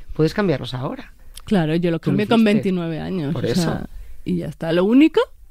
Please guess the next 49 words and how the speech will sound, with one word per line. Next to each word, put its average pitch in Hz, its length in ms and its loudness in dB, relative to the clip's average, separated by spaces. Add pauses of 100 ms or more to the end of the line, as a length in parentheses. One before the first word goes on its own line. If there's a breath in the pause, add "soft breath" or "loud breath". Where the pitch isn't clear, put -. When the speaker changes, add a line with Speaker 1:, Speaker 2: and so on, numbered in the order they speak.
Speaker 2:
que 185 100 2
hay 175 80 2
que 196 100 4
disfrutar 165 420 0
en 143 60 -2
el 90 80 -6
proceso, 165 420 -6
si 185 160 -2
no, 185 220 2 (260)
es 180 140 0
imposible. - 380 -8 (360)
Speaker 1:
Y 165 100 -2
se 151 140 0
puede 151 400 2
disfrutar 135 360 -4
en 135 60 0
el 127 40 -2
proceso. 131 480 -4 (240)
Repito, 127 380 -4
te - 160 -4
vemos 131 220 0
en 156 80 2
los 127 140 0
vídeos. 151 340 0 (400 loud breath)
Yo 160 140 2
he 175 40 4
visto 185 240 -2
Speaker 2:
Se 190 60 -2
Speaker 1:
muchas 196 140 2
Speaker 2:
debe, 208 220 4
Speaker 1:
de 165 60 2
las 160 200 2
Speaker 2:
se - 60 -
debe. 180 140 -2
Speaker 1:
recetas, 196 600 -2 (340 loud breath)
eh, 156 180 4
que 156 140 0
tienes. 180 680 2
Eh, 131 600 2 (880)
a 143 100 -4
ver, 160 180 2
es 120 160 -8
que 165 140 -2
claro, 175 300 2
ves 160 200 0
las 175 140 0
recetas 180 400 -2
y 180 60 2
dices, 151 360 -2